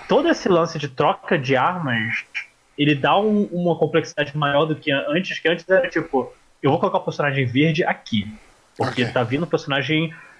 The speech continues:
Speaker 1: é, azul, e eu sei que o verde vai afetar azul. Agora não tem. Então fica meio que a cargo de você entender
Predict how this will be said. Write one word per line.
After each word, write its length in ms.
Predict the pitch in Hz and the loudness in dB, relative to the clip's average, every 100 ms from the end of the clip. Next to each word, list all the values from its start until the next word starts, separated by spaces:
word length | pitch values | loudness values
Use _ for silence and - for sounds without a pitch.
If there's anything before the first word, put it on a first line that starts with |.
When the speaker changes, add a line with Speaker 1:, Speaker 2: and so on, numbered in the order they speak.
| _ - | _ 0
Speaker 1:
é, 420 | 135 135 131 127 127 | 2 2 2 0 0
azul, 600 | 135 120 131 165 262 294 160 | 0 2 2 4 2 -2 2
e 60 | |
eu 100 | 165 | 2
sei 200 | 160 170 | 2 0
que 100 | 170 | 2
o 80 | 202 | 2
verde 240 | 175 180 | 2 2
vai 120 | 185 180 | 0 0
afetar 240 | 185 185 | 2 2
azul. 380 | 208 185 127 127 - _ - 139 131 | 4 2 2 -2 -14 _ -2 -2 -2
Agora 340 | 139 156 196 | -2 2 2
não 140 | 185 254 | 2 0
tem. 360 | 196 165 120 - _ _ | 2 0 -2 -12 _ _
Então 140 | 135 | -2
fica 300 | 143 175 170 | 0 -2 0
meio 200 | 170 170 | 2 2
que 220 | 180 202 196 | 2 4 4
a 120 | 175 | 2
cargo 420 | 175 170 175 180 | 0 0 0 -2
de 80 | 175 | -2
você 380 | 165 170 - 180 | 0 0 2 -2
entender 580 | 233 202 156 170 208 | 0 0 4 4 2